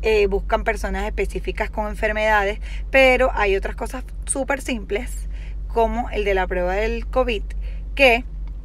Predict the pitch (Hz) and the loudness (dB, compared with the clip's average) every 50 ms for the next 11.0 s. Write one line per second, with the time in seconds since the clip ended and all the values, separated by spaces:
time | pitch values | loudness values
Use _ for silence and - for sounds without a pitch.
0 | - - - - - - - - 233 220 208 220 233 247 233 - 226 214 208 202 | -10 -10 -8 -8 -8 -10 -6 -2 0 2 2 2 2 0 0 2 2 2 2 0
1 | - - 240 240 240 247 269 269 240 220 214 240 247 - - - - - - - | -2 0 2 4 4 6 6 6 4 4 0 -4 -4 -4 -6 -8 -8 -8 -8 -8
2 | - - - - - - 220 202 185 - - - 196 190 190 190 - - 240 233 | -8 -8 -8 -6 -2 0 0 0 0 0 -2 -2 0 0 0 -2 -4 -4 -6 -6
3 | 226 - - 262 254 226 214 202 214 226 226 - - 202 208 202 - 180 - 220 | -6 -4 0 0 0 0 0 -2 -4 -6 -6 -8 -8 -6 -6 -6 -6 -6 -8 -8
4 | 220 226 220 - 262 240 220 202 202 202 208 202 190 185 - - - 247 226 202 | -8 -8 -4 -2 0 0 0 0 -2 -4 -4 -4 -4 -4 -2 0 2 2 2 2
5 | 202 190 190 180 180 190 226 269 247 220 202 202 226 226 196 185 185 202 202 - | 0 -2 -4 -4 -2 0 0 0 0 0 -2 -4 -4 -4 -4 -2 -2 -2 -2 -2
6 | 214 220 214 226 214 208 208 214 233 233 226 247 - - - - - - - - | -4 -4 -2 0 2 2 4 4 4 4 2 -2 -6 -10 -12 -14 -14 -12 -12 -12
7 | - - 311 311 294 320 370 - - - - - - 226 208 - - 214 208 202 | -6 -2 0 0 0 0 -2 -4 -6 -6 -4 0 0 0 0 2 4 4 6 6
8 | 202 202 208 214 233 226 220 - - - 240 233 220 220 214 - 214 208 202 196 | 6 6 8 6 6 6 4 -2 -4 -2 2 2 2 2 2 2 2 4 4 4
9 | 185 208 220 226 247 240 262 254 240 254 - 226 - 311 262 202 180 - - 180 | 4 2 0 0 2 2 4 2 2 0 -2 -4 -4 -4 -4 -4 -4 -4 -6 -6
10 | - - 190 240 214 180 185 175 - - 117 127 147 147 123 104 104 - - | -6 -6 -8 -8 -6 -6 -6 -6 -6 -4 -2 -2 0 0 -2 -2 -4 -6 -8